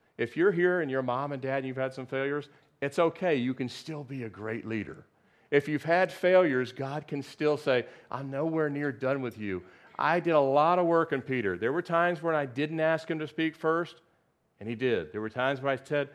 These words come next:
"Don't say that." He said it anyway. But for the most part, Peter's heart was in the right place, wasn't it? And God did a great work in him. Then there was Andrew. He's listed second here. Andrew, his brother. He's the brother of Peter.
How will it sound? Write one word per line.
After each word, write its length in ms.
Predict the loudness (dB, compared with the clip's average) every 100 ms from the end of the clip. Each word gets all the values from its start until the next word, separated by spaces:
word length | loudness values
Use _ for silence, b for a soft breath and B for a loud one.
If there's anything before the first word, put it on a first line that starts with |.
| b
"Don't 200 | 4 4
say 240 | 4 2 4
that." 320 | 6 4 2
He 80 | -6
said 280 | -2 4 4
it 80 | 4
anyway. 440 | 2 0 -2 -4 b b -4
But 140 | -2
for 80 | -2
the 100 | 2
most 340 | 4 4 4
part, 480 | 6 8 6 0 -4
Peter's 280 | 0 2 4
heart 240 | 4 4
was 100 | 2
in 80 | -4
the 80 | 0
right 220 | 0 0
place, 540 | 0 0 0 -8 -16 -20 _ _ _ -2
wasn't 260 | 0 -2
it? 100 | -10 -14 _ _ _ _ _ _
And 100 | -8
God 220 | -6 -4
did 120 | -6 -10
a 20 |
great 320 | -6 -6 -6
work 300 | -6 -6 -6
in 80 | -8
him. 140 | -10 -16 b b b
Then 180 | 6 8
there 120 | 8
was 120 | 8
Andrew. 420 | 6 4 4 2
He's 180 | 2 0
listed 340 | 2 2 0 -4
second 400 | 0 0 0 -2
here. 340 | 0 0 -2 b b b
Andrew, 400 | 4 6 6 8
his 220 | 8 4
brother. 540 | 2 4 6 4 -2 -4 -18 _ _ -14
He's 160 | -4
the 80 | -4
brother 380 | 2 4 6 4
of 140 | 2
Peter. 360 | 0 -2 -2 -8